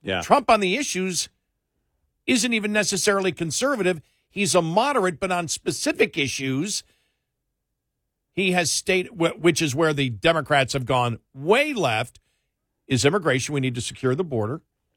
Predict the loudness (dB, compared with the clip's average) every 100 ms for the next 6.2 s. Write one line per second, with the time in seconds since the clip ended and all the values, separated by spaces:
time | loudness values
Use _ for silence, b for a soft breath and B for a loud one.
0 | _ _ _ _ _ _ _ _ _ _
1 | _ _ _ _ _ -6 0 2 2 2
2 | 4 2 2 0 6 6 6 2 2 4
3 | 4 2 0 -4 2 2 4 2 0 -2
4 | -8 _ _ _ -16 -14 -10 -10 -6 -4
5 | -4 -2 -2 0 0 0 -4 -6 -6 -8
6 | -8